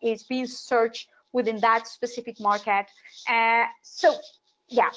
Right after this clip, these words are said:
being consistent and align everything as much as possible to give the right signal to Google, because it's, it's not one thing, signal or another, it's the consistency of everything that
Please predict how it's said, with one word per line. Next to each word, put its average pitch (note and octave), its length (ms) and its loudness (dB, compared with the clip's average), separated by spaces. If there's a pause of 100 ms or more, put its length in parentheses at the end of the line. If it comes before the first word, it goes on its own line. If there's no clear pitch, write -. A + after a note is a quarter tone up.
being D#4 160 0
consistent B3 460 -2
and A3+ 100 -2
align C#4+ 640 4
everything A#3+ 360 2
as G#3 200 -6
much G#3 160 -8
as G3+ 80 -14
possible G3+ 440 -10
to F#3 160 -16
give C4 220 -4
the B3+ 140 2
right A3+ 260 2
signal G#3 480 -8
to G#3 60 -14
Google, F3+ 240 -10
because A#3 340 -10
it's, - 640 -18
it's C4+ 240 -8
not C4 340 4
one A#3+ 300 0
thing, A#3 420 -8 (100)
signal A3+ 480 -4
or G3+ 200 4
another, A#3+ 440 4 (340)
it's - 380 -4 (140)
the B3+ 120 2
consistency A#3+ 1000 -6
of G#3 220 -6
everything A#3 400 2
that G3+ 140 -4